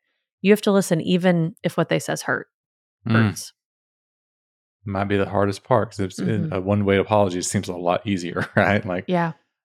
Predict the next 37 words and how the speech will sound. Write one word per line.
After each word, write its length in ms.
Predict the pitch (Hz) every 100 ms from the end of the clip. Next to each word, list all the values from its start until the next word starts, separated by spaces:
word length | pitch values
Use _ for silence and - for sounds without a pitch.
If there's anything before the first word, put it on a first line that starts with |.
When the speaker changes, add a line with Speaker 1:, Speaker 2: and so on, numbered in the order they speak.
| -
Speaker 2:
"I'm 100 | 98
sorry. 400 | 95 95 101 104 - _ _ _ -
See 220 | - 151
you 80 | 208
later." 260 | 240 180 - -
<laughs> 160 | -
Speaker 1:
Yeah. 200 | 202 196 - - - -
<laughs> 80 | 262 - 294 - - - - - - - -
Speaker 2:
Right? 240 | 113 104 123
Speaker 1:
My 100 | 403
kids 260 | 415 -
do 60 | 254
Speaker 2:
Yeah. 60 | 196
Speaker 1:
that. 300 | 175 165 -
I 20 |
feel 140 | 311
like 120 | 285 247
Sawyer 360 | 240 233 214
will, 360 | 196 185 - -
if 140 | 185
I 140 | 202 202
say, 380 | 220 196 180 - - _ -
"Sorry," 360 | - 202 185
he'll 280 | 180 202 165
run 220 | 180 196
past 340 | 180 185 180 -
her, 60 | 220
"I'm 80 | 302
sorry," 340 | 320 277 277
and 180 | - 196
just 160 | 180 -
keep 180 | 202 -
going 260 | 180 156 143
'cause 140 | 170
he 80 | 170
doesn't 160 | 160
wanna 140 | 156